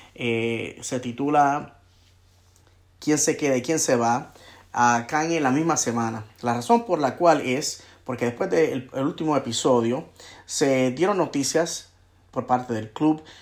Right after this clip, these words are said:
de qué jugadores van a ser retenidos y qué, eh, jugadores, eh, pues, no van a estar con el equipo militando en la temporada del dos mil diecinueve. Eh, pienso yo que estas son informaciones importantes que tienen que,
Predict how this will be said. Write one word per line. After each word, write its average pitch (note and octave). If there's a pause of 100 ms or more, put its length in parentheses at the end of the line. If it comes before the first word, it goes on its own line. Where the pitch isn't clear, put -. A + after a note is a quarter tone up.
(120)
de B2+
qué F3
jugadores D3+
van C3
a C#3
ser C#3+
retenidos C#3+ (300)
y C3
qué, - (380)
eh, B2+
jugadores, C#3
eh, A#2+
pues, A2+
no C3+
van D3
a C#3
estar C#3
con C3
el B2
equipo C#3+ (400)
militando D3+
en C3+
la B2
temporada B2+
del B2
dos A#2
mil B2+
diecinueve. A#2+ (760)
Eh, A2
pienso A#2+
yo B2+
que C3
estas B2
son B2
informaciones A#2+
importantes D#3
que A2
tienen B2+
que, A#2+